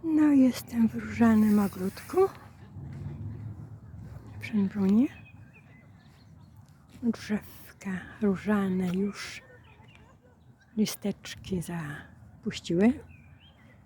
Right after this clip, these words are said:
zielone. Coraz ładniej się robi, coraz cieplej się robi.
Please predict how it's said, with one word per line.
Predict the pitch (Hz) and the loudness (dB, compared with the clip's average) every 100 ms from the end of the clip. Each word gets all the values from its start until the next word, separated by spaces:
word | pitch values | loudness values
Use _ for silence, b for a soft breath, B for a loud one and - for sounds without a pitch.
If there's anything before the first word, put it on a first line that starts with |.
| - - - - - | -20 -20 -20 -20 -10
zielone. | 208 196 202 202 208 262 - B B B _ - _ _ _ _ _ - _ - _ | -4 2 4 6 6 4 2 B B B _ -20 _ _ _ _ _ -20 _ -20 _
Coraz | - 226 - | -6 -4 -4
ładniej | 208 196 190 | -6 -6 -8
się | - 208 | -10 -12
robi, | 160 180 - - | -12 -14 -14 -20
coraz | - 190 - | -18 -16 -14
cieplej | - 226 - 190 | -10 -10 -10 -14
się | 170 - 208 | -14 -14 -16
robi. | 190 _ | -20 _